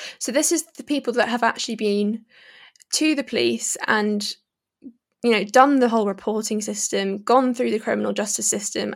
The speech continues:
and had a prosecution. And you think about the majority of women who've been a victim of revenge porn who would not even go near the police 'cause they have no faith in the criminal justice system anyway, but also perhaps don't even realise that revenge porn is actually an offence now.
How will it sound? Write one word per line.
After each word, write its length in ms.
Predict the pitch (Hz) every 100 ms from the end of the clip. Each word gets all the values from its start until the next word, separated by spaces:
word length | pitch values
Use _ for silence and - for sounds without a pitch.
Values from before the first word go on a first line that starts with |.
| -
and 220 | 233 240
had 120 | 233
a 40 | 220
prosecution. 880 | 208 208 208 208 202 208 - 220 - - - - -
And 100 | 226
you 80 | 233
think 220 | 277 269
about 180 | 262 -
the 60 | 233
majority 520 | 233 240 254 262 269
of 60 |
women 240 | 240 226 214
who've 440 | 208 202 208 - _ _ _ -
been 160 | 277
a 60 | 277
victim 340 | 226 - 220
of 100 | 214
revenge 360 | 208 226 208 208
porn 340 | - 80 - 233
who 180 | 233
would 140 | 226 220
not 180 | 247 240
even 180 | 233
go 160 | 226 226
near 320 | 214 220 269
the 80 | -
police 400 | - 196 214 -
'cause 100 | 220
they 80 | 214
have 240 | 214 202
no 240 | 214 247 247
faith 320 | 226 226 -
in 160 | - 202
the 60 | 202
criminal 220 | 196 214
justice 300 | 220 - -
system 300 | 202 - 202
anyway, 640 | - 233 208 - - 233 233 - - - - -
but 120 | 269
also 300 | 277 - 269 247 -
perhaps 320 | 247 - -
don't 140 | 247
even 180 | 240 233
realise 380 | 226 220 226 226
that 100 | -
revenge 400 | 208 220 220 -
porn 420 | 220 208 208 202 - _
is 200 | 202 214
actually 500 | - - - 220 -
an 120 | - 214
offence 440 | 208 240 240 -
now. 320 | - - 226